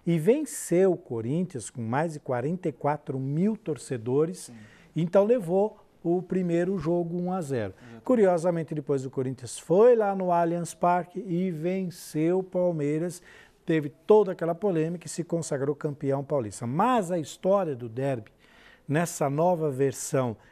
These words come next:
Speaker 1: de Arena Corinthians e Allianz Parque, tem essa, ah, questão interessante. O Palmeiras ganha na Arena e o Pal-, e o Corinthians ganha no Allianz, não é?
Speaker 2: Exatamente.
Speaker 1: Tem essa inversão.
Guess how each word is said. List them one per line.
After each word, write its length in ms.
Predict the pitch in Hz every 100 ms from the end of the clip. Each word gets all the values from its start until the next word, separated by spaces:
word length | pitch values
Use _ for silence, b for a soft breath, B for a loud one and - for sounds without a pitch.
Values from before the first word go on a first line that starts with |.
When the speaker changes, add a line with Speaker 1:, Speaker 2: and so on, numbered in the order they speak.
| -
Speaker 1:
de 140 | 131
Arena 420 | 135 139 185 208 185
Corinthians 880 | - 156 131 131 - 117 104 107
e 160 | 143 180
Allianz 540 | 156 139 120 117 113
Parque, 360 | - 180 190 - b b b -
tem 360 | 190 220 226 -
essa, 640 | 190 196 - - 190 190 196
ah, 400 | 160 165 156 151
questão 560 | - 165 - - 180 180
interessante. 640 | 175 180 175 - 151 - B B -
O 140 | 196
Palmeiras 640 | 196 196 190 220 226 175
ganha 680 | 151 156 208 226 202 139 110 b b b b _ -
na 340 | 160 185 254
Arena 540 | 294 233 165 117 101 - -
e 100 | 180
o 80 |
Pal-, 440 | 190 208 180 151 190
e 160 | 185 185
o 160 | 202
Corinthians 640 | 185 196 180 208 214 202 147
ganha 460 | 143 190 196 208 196 b b
no 320 | 165 190 208 190
Allianz, 640 | 175 143 113 98 - 135 127
não 200 | 139 160
é? 120 | 208
Speaker 2:
Exatamente. 340 | 240 131 - -
Speaker 1:
Tem 220 | 208 247
essa 260 | 220 - 233
inversão. 760 | 233 208 247 - - 202 214